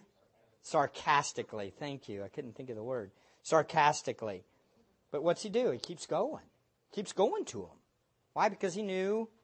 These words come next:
what he was gonna write in Romans eleven, that God did have a plan for 'em eventually.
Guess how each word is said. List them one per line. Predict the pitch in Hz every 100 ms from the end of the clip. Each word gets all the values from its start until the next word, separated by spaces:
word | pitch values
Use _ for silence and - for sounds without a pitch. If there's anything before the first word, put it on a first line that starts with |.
| _ -
what | 135
he |
was | 135
gonna | 127 131
write | 117 135 117
in |
Romans | 120 123 113
eleven, | 117 156 123 98 _ _ _
that | 123 110
God | 135 127 120
did | 202
have | 196 143
a | 127
plan | - 202 220
for | -
'em | 120
eventually. | 127 190 254 - 104